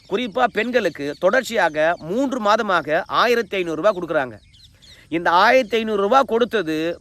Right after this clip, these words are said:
பாஜகவுக்கு பெரிய வெற்றியை தந்திருக்கிறது. பெண்களை பொறுத்த வரைக்கும் நாடாளுமன்ற தேர்தலை விட இந்த சட்டமன்ற தேர்தல்ல கூடுதலாக வாக்கு செலுத்தியிருக்கின்றார்கள். குறிப்பா ரெண்டு கோடிக்கும் மேற்பட்ட பெண்கள் வாக்கு செலுத்தியிருக்கின்றார்கள். இப்படி பெண்களுடைய வாக்கு அதிகமா இருக்குது அப்படின்னு சொன்ன பிறகு,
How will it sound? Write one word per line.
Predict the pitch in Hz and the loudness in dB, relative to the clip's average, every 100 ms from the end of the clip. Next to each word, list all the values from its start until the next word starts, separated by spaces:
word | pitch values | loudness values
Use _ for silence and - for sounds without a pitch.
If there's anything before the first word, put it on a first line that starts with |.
| 135 | 0
பாஜகவுக்கு | 160 226 233 196 170 151 180 196 _ | 2 2 0 0 -2 -2 -6 -6 _
பெரிய | 220 247 294 302 302 | -8 -4 -2 -2 -2
வெற்றியை | 240 202 233 | -4 -4 -4
தந்திருக்கிறது. | 185 175 160 143 120 - | -2 -4 -6 -8 -8 -2
பெண்களை | 190 247 247 | 0 2 2
பொறுத்த | 196 233 240 | 2 -2 -2
வரைக்கும் | 208 190 202 | -4 -4 -4
நாடாளுமன்ற | 156 185 262 262 247 220 | 0 2 2 0 -2 -2
தேர்தலை | 196 233 208 202 | -2 0 0 0
விட | 226 202 | 2 2
இந்த | 170 170 | 2 -2
சட்டமன்ற | 180 190 254 240 208 | -2 -2 -2 -2 -2
தேர்தல்ல | 214 220 190 156 165 - | -2 -4 -2 -2 -2 -2
கூடுதலாக | 269 277 247 196 170 196 262 | -6 0 2 2 2 0 0
வாக்கு | 196 220 233 | 0 -2 -2
செலுத்தியிருக்கின்றார்கள். | 208 165 175 175 156 147 110 95 _ _ _ _ | -8 -6 -6 -6 -6 -6 -8 -18 _ _ _ _
குறிப்பா | 196 254 240 185 190 | -6 -4 0 2 2
ரெண்டு | 165 214 262 262 | 0 -2 -2 0
கோடிக்கும் | 247 277 220 285 226 | 2 2 0 -8 -6
மேற்பட்ட | 196 262 247 208 196 | -2 -2 -2 -6 -6
பெண்கள் | 170 208 233 254 277 - | -6 -6 -4 -4 -4 -6
வாக்கு | 156 196 220 | -2 -2 -2
செலுத்தியிருக்கின்றார்கள். | 180 151 156 160 143 120 101 - _ _ | -8 -8 -10 -8 -8 -10 -12 -20 _ _
இப்படி | 175 170 175 | -4 -2 -2
பெண்களுடைய | 202 247 269 233 214 | -2 -2 -4 0 0
வாக்கு | 180 208 - 196 | 2 2 2 -2
அதிகமா | 202 170 247 247 247 | 0 0 0 -2 -2
இருக்குது | 233 226 208 208 233 170 | -2 -4 -4 -4 -2 0
அப்படின்னு | 156 185 226 | -2 -2 -6
சொன்ன | 185 190 240 | -6 -4 -4
பிறகு, | 196 196 233 185 | -4 -4 -2 -2